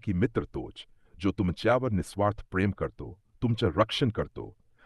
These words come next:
आणि तुमच्या सोबत न बोलता सुद्धा तुम्हाला समजतो. ती स्पर्धा अवनीने जिंकली, पण तिच्यासाठी खरा पुरस्कार होता जिमीच्या रोजचा साथ. मित्र कोणताही असो,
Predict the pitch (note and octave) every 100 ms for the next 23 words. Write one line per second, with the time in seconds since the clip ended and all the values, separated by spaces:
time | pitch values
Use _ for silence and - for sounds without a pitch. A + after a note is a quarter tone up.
0 | - G#2+ G2+ A2+ G#2 F#2+ - B2+ A#2 A2+
1 | G2 D#2 G2+ A2 C3+ C3 - _ - -
2 | B2+ A2+ G#2+ F#2 D#2 C#2+ - C2+ - -
3 | G1+ _ _ _ _ _ _ _ - -
4 | C3+ A#2+ - F3 D3 D#3+ A2 E2+ F#2+ G#2
5 | D#2 E2 - B1+ G#1+ - _ - - F#2+
6 | A2 - A2+ A2 F#2+ F#2+ - G2 - E2
7 | - - E2 D2+ - - - - - D#2+
8 | F#2 G2+ F#2+ D#2 D2+ - - - - -
9 | - _ _ _ _ _ _ _ _ _
10 | _ _ _ - - F2 A#2 - D#3 C#3+
11 | - C#3+ - G2 F#2+ - - -